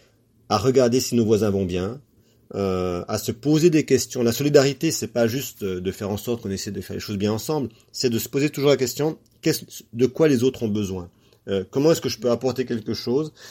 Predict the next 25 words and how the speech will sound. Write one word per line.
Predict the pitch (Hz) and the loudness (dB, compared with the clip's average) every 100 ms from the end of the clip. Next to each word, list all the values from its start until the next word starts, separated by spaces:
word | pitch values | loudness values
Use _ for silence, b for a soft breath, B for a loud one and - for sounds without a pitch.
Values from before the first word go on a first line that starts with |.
| B B | B B
euh, | 110 107 104 | -4 -2 0
et | 120 | 4
d'être | 139 - | 4 2
proactif | - 165 147 - - 165 - | -4 0 0 0 -6 -8 -8
sur | - 113 | -8 -2
le | 107 | 0
besoin. | 110 110 98 85 | 0 -2 -4 -6
Si | - 113 | -6 -4
je | 110 | -2
sais | 117 160 | 0 -2
que | - | -2
quelqu'un | 127 123 | -4 -2
est | 120 117 | -2 -2
un | |
peu | 104 113 | -6 -4
isolé, | 104 101 113 151 - b b b | 2 2 2 0 -6 b b b
eh | |
ben, | 90 101 | -2 -2
j'hésite, | 110 110 117 - 107 - - | 0 -4 -8 -12 -12 -12 -2
peut-être | 127 151 | 2 2
c'est | 127 | 4
le | 117 | 4
moment | 127 135 | 6 6
de | 131 | 8
l'appeler, | 117 117 117 123 | 6 4 2 0